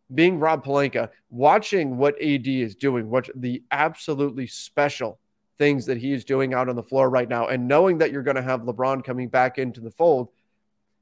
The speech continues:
and to not do anything to help them. Because, again, if you're getting this version of A D, I'm not saying you're a championship contender, but you're a lot closer than you were a few weeks ago. So I think these next few games are gonna be important.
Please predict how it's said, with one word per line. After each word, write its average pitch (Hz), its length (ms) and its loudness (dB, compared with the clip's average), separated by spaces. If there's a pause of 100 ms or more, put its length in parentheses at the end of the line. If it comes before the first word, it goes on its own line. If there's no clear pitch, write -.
(240)
and 143 140 4
to 139 80 4
not 147 400 0
do 139 200 0
anything 120 460 -6 (320)
to 127 160 -6
help 113 280 -4
them. - 180 -10 (880)
Because, 143 380 4
again, 147 400 2
if 190 240 4
you're 170 140 2
getting 156 500 -2
this 139 220 -2
version 139 340 -4
of 127 140 -4
A 131 120 -2
D, 131 200 -2
I'm 123 100 0
not 143 220 0
saying 147 200 -2
you're 139 120 -2
a 127 60 -4
championship 127 560 -6
contender, 120 480 -6 (680)
but 156 160 6
you're 147 140 4
a 127 60 4
lot 139 300 4
closer 135 520 -4
than 120 180 -4
you 117 140 -8
were 123 460 -2 (720)
a 135 60 -2
few 131 200 -6
weeks 123 240 -6
ago. - 240 -10 (1120)
So 143 200 4
I 127 60 4
think 165 300 4
these 147 200 0
next 151 280 -2
few 143 160 -4
games 131 320 -4
are 127 60 -4
gonna 123 180 -4
be 120 100 -4
important. 139 480 -2